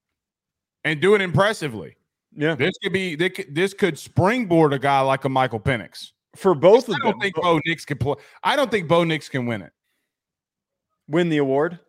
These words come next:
Speaker 1: Yeah, I don't think he can win it. They'd have to go to the playoff, and I don't think they are.
Speaker 2: I would argue, you're right. I would argue, though, if Bo Nix has an impressive game here, similar with Dylan Gabriel, Dylan Gabriel now enters the debate. He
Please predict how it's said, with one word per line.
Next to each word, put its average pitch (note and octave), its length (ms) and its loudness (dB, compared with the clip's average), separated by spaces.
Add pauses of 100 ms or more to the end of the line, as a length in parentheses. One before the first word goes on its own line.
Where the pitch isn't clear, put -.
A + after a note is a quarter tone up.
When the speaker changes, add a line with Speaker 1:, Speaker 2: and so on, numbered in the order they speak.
(140)
Speaker 1:
Yeah, D#3+ 220 0
I E3+ 40 2
don't F3 160 0
think D#3 160 -2
he D3+ 100 -6
can B2+ 140 -4
win A#2+ 160 -4
it. - 100 -16 (220)
They'd E3 200 0
have G3 180 0
to G3 60 0
go F#3+ 120 2
to E3+ 60 4
the D#3 100 4
playoff, A#2+ 480 -2 (160)
and C3 120 -4
I C#3+ 100 2
don't C#3 180 0
think C3 160 -4
they A#2+ 120 -2
are. F#2+ 300 -8 (360)
Speaker 2:
I F#3 220 4
would G3+ 280 4
argue, C#3 1000 -2 (420)
you're D#3 180 -2
right. D#3 520 2 (100)
I D3+ 120 2
would D#3 240 -2
argue, D3 540 0
though, B2 600 -2 (840)
if B2 200 -4
Bo F#3+ 220 4
Nix G#3 260 -4
has D3+ 320 0
an D3+ 80 -6
impressive C3+ 440 -6
game C3 240 -6
here, D3 140 -4
similar E3 360 -6
with C#3 160 -4
Dylan C3+ 280 -4
Gabriel, C3 380 -2
Dylan F3 260 -2
Gabriel C#3 420 -2
now C3+ 280 0
enters C3 320 -6
the - 120 -10
debate. C#3 420 0
He C3+ 240 -4